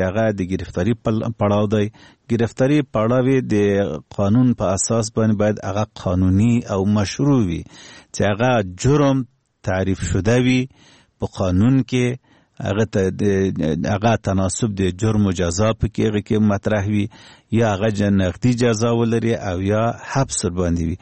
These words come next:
په رسمي جریده کې نشر سوي، د دغه ت-، تعریف شده او د رسمي جریدې په نشر کې مونږ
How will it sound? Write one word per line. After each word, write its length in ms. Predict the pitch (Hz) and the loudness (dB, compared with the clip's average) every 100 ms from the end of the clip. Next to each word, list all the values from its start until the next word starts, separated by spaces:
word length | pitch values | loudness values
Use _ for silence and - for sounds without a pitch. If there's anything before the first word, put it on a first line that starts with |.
| - - - _ | -14 -20 -20 _
په 80 | - | -4
رسمي 360 | 107 98 131 123 | -2 0 2 2
جریده 440 | 104 95 95 107 | 2 0 0 0
کې 140 | 110 101 | 0 0
نشر 280 | 95 - 87 | 0 0 -4
سوي، 640 | 82 - 117 123 120 120 - _ - 123 120 117 110 | -2 0 2 2 2 0 -6 _ -10 -8 -6 -2 2
د 40 | 123 120 127 135 | 2 2 0 0
دغه 380 | 160 156 151 139 | 2 4 4 2
ت-، 260 | 123 110 101 | 0 -2 0
تعریف 340 | 101 101 104 | -2 -2 -2
شده 400 | - - 107 131 135 - 107 | -4 -4 0 2 0 0 -4
او 100 | 98 | -2
د 200 | 98 95 | -2 -2
رسمي 300 | 92 - 123 | -2 0 0
جریدې 440 | 101 95 95 117 110 | 0 0 0 0 0
په 100 | 104 | 0
نشر 360 | 95 127 - 120 - | 2 2 0 -2 0
کې 120 | 127 127 - - - - | -2 -2 -6 -20 -18 -2
مونږ 180 | 123 139 | 0 0